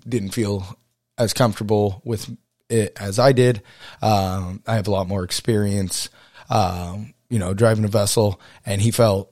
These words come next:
he recognized that, and he totally understood, and he was cool with still doing the trip.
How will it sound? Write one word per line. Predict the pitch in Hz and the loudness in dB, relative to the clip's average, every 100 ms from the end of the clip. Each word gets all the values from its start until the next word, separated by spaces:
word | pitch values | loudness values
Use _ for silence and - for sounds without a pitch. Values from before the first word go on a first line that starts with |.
| _ | _
he | 127 143 | 4 6
recognized | 123 113 120 113 95 | 6 2 2 2 2
that, | 104 101 | 0 0
and | 107 | -4
he | 104 | -4
totally | 104 117 104 | 0 2 2
understood, | 101 98 - 135 123 113 | 0 -2 0 4 6 4
and | 95 | 0
he | 101 | -6
was | 82 - | -4 -4
cool | - 123 | 2 4
with | 117 101 - _ _ _ _ _ _ | 4 0 -4 _ _ _ _ _ _
still | - - 120 | -2 4 4
doing | 113 107 | 4 2
the | 101 | 0
trip. | - 120 113 | 6 6 6